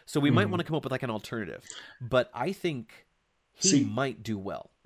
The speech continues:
Speaker 2: Harrison Ford is the hardest to recast.
Speaker 1: That is the
Speaker 2: Like,
Speaker 1: absolute
Speaker 2: Han
Speaker 1: truth.
Speaker 2: Solo is, as Dan said earlier, so definitively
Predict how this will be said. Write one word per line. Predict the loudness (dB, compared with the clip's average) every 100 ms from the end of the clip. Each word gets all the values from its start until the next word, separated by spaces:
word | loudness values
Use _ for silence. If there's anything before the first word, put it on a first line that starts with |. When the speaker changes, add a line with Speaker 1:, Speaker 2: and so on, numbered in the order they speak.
| -20 -16 -4
Speaker 2:
Harrison | 0 4 4 6 6 4
Ford | 6 6 8 6
is | 2
the | 0
hardest | -2 0 6 6 8 4 2
to |
recast. | 2 2 0 -2 -4 -6 -8 -10 _ _ _ _ 6
Speaker 1:
That | 6
is | 10
the | 8
Speaker 2:
Like, | 6
Speaker 1:
absolute | 4 8
Speaker 2:
Han | 12
Speaker 1:
truth. | 12
Speaker 2:
Solo | 12 12 12 12 10 8 6
is, | 4 4 2 0 -8 _
as | 4 4 6
Dan | 6 6 6 4
said | 2 2 4
earlier, | 4 6 4 4
so | 2 2
definitively | 2 0 -4 -2 4 6 6 4 2 -2 -4 -8